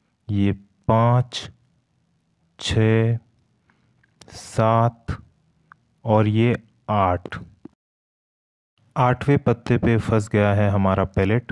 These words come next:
और ये देखिए, क्या हश्र हुआ है पेलेट का। देखते हैं इम्पैक्ट से कितने पेलेट्स फटे हैं। ये है नौ, ये दस,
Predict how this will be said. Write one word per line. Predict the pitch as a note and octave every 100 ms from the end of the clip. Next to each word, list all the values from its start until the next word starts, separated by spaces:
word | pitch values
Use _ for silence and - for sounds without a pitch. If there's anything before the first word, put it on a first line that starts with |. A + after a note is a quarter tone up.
| -
और | G#2+ F2+
ये | F#2 G2
देखिए, | G2+ F#2+ - A2
क्या | - G#2+ G2 F2
हश्र | G#2+ - G#2+
हुआ | F#2+ F#2+ F#2
है | F#2+
पेलेट | - F#2 G2 -
का। | G2 A#2 _ _ _ _ _ _ _ _ _ _ _ _ _ _ _ _ _
देखते | - C3+
हैं | B2 C#3 C#3
इम्पैक्ट | A#2+ A2+ C3 C3+ -
से | C3
कितने | B2 A#2 B2
पेलेट्स | - A2 A2 -
फटे | G#2+ G2 G#2
हैं। | G#2+ C#3 - -
ये | G#2 G#2+
है | A2 A2
नौ, | G2+ G2 G2 G#2+ C#3 - _ _ _ _ _ - - _ - - - _ _ _ _ _ - -
ये | G#2+ G#2 G2
दस, | A2+ A#2+ - -